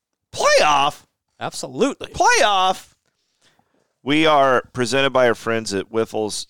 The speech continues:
Speaker 1: Hybrids. Plant your independence. Plant Wiffles. They bring us our Big twelve segment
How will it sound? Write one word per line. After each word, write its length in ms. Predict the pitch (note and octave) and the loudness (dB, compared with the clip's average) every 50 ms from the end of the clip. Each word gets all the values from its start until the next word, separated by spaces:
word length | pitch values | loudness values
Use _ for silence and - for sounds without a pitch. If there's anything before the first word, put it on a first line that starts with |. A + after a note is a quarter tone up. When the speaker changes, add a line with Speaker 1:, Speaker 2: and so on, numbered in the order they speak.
| _ | _
Speaker 1:
Hybrids. 460 | - G#2 G#2 G2+ F#2 F#2+ G2 F#2+ - - | -6 -4 -2 -2 -2 -4 -6 -8 -8 -10
Plant 360 | - - F#3 F#3 F#3 - - | -10 -8 -6 -6 -6 -6 -4
your 80 | A#2+ | -4
independence. 680 | A2 G2+ F#2 D#2+ - G2 F2+ F2+ F2+ E2 - - - - _ _ _ _ _ _ _ _ _ | -4 -4 -6 -8 -8 -8 -8 -6 -8 -8 -8 -10 -10 -12 _ _ _ _ _ _ _ _ _
Plant 400 | _ - C#3+ C#3+ C#3 C3 - _ | _ -4 -2 -2 -2 -4 -6 _
Wiffles. 520 | A#2 A2 G2+ F#2 - F#2 F2+ F2 E2+ - - _ _ _ _ _ _ _ _ _ _ | -6 -4 -4 -4 -4 -6 -8 -6 -8 -10 -12 _ _ _ _ _ _ _ _ _ _
They 60 | - G#2 | -8 -8
bring 340 | F#2 - A#2+ C3 C#3 C#3 | -6 -4 -4 -4 -2 -4
us 160 | C#3 C3 - - | -4 -4 -4 -4
our 180 | F#2 A2 G2+ | -4 -4 -4
Big 340 | F#2+ - - A2+ A#2 A#2 - | -6 -6 -8 -8 -8 -8 -10
twelve 340 | - - A2 G#2+ G#2 G2+ - | -6 -4 -2 0 0 -2 -2
segment 500 | - - G#2+ G2 F2+ F2 F2+ F2 E2+ | -4 -2 -2 -2 -4 -4 -8 -10 -12